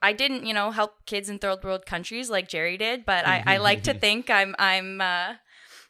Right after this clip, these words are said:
Speaker 1: still a good person for the talk today, um, because I believe why the topic is kind of bal-
Speaker 2: Bal-, bal-, balancing. I thought you'd be a good person to bring in 'cause we
Speaker 1: Yeah.
Speaker 2: talk about balance and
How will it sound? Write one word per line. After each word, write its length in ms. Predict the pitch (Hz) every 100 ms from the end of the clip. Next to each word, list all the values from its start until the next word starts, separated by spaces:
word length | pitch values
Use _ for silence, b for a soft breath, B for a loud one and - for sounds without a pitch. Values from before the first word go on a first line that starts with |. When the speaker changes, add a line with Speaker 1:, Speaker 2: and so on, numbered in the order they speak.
| -
Speaker 1:
still 260 | 285 349 320
a 40 |
good 180 | 294 285
person 400 | - 269 269 269
for 140 | 294 262
the 100 | 262
talk 300 | 254 226 -
today, 520 | 294 185 190 302 339
um, 500 | 202 190 185 180 185
because 320 | 214 214 202 202
I 80 | 196
believe 640 | 196 196 208 208 202 190 -
why 320 | 196 185 180
the 120 | 208
topic 400 | - 190 190 -
is 260 | 185 175 175
kind 260 | - 180
of 320 | 175 170 - - B _ _ _ _ _ _ _ _ 170 -
bal- 160 | - 180
Speaker 2:
Bal-, 260 | 101 98
bal-, 240 | 117 180 -
balancing. 460 | - 170 127 95
I 60 | 95
thought 100 | 120
you'd 140 | 117
be 100 | 113
a 40 | 101
good 120 | 95
person 260 | 98 -
to 40 | 90
bring 140 | 90
in 120 | 87
'cause 80 | 87
we 60 | 95
Speaker 1:
Yeah. 60 |
Speaker 2:
talk 120 | 98 101
about 160 | 98
balance 460 | 82 82 87 90 -
and 200 | 85